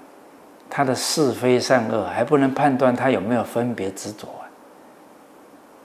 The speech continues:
你一看就受它影响。啊，我有一个同学啊，我，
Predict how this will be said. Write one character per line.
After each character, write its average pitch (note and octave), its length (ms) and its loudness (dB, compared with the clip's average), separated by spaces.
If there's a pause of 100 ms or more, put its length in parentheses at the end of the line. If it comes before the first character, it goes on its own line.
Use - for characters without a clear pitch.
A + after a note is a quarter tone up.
(520)
你 G#2+ 100 -6
一 B2+ 160 -2
看 B2+ 520 2
就 - 120 -4
受 G#2+ 220 -2
它 G2+ 140 -6
影 F#2 80 -8 (180)
响。 - 100 -14 (1900)
啊， G2+ 240 -8
我 D3 100 6
有 C3+ 80 8
一 C#3+ 140 4
个 C#3 100 6
同 C#3 320 0
学 F#2 280 -4
啊， F#2 140 -6 (2500)
我， A#2 160 -4